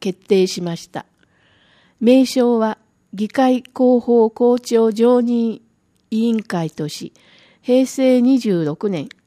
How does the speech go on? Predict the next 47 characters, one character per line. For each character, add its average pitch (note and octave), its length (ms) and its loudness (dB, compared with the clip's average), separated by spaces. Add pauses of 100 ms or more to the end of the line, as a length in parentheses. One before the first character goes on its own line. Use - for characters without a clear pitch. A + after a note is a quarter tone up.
六 G3 240 -2
月 C4 380 -2
一 A3+ 120 -4
日 G#3+ 300 -4
に F#3+ 180 -8
設 F3 240 -4 (100)
置。 - 240 -10 (600)
し - 100 -18
た A#3+ 160 0
が A3+ 120 -2
っ A#3 60 -6
て、 - 360 -6 (180)
議 G3 140 -8
会 B3+ 320 2
だ A#3+ 100 0
よ G#3 160 0
り E3+ 200 -6
編 A#3+ 260 0
集 A#3+ 340 -4
委 A#3 60 -2
員 A3 160 -2
会 D#3+ 320 -6
は、 D3 160 -10 (300)
こ - 160 -2
の A3 220 -2 (120)
常 A3+ 300 2
任 C4+ 260 2
委 - 40 -2
員 B3 120 -2
会 F3 300 -4
に D3+ 240 -8 (240)
併 A3 320 2
合 A3 200 -2
さ G3 160 -4
れ F#3+ 120 -4
ま F#3 140 -6
し - 120 -14
た。 - 160 -12 (1120)
議 G#3+ 160 -6
会 C4 380 0
議 B3 180 -4
長 G#3+ 260 -2
の D#3 300 -6
立 F#3 400 -10
候 A#3+ 240 2
補 G3+ 140 -4
制、 F3+ 400 -4